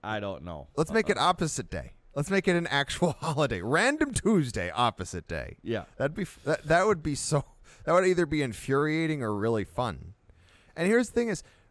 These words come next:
Speaker 2: w-, we're not the only people that have brought up that you need to, you don't wanna get rid of the new, but you also kinda wanna get back to the roots. Like,
Speaker 1: Right.
Speaker 2: uh, Iceland actually put out a statement to its people, "Okay, you should probably stop put-, having the Yule lads put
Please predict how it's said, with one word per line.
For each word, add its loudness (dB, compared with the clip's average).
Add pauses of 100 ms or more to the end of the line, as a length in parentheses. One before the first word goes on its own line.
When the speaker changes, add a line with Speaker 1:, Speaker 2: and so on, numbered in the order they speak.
Speaker 2:
w-, -12 (320)
we're 4
not 4
the -2
only -2
people 0
that 4
have -2
brought 6
up 2
that 0 (600)
you -2
need -2
to, 2 (240)
you -2
don't 2
wanna 0
get -4
rid 2
of -2
the -2
new, -2
but -6
you -2
also -2
kinda -2
wanna -2
get -6
back 0
to -2
the -4
roots. -6
Like, -2
Speaker 1:
Right. 0
Speaker 2:
uh, 0 (200)
Iceland -2 (160)
actually 0
put 0
out 4
a -2
statement -4
to 0
its 0
people, -2 (1040)
"Okay, 2
you -2
should -12
probably 2
stop 0
put-, 2
having 2
the 0
Yule 4
lads 2
put 0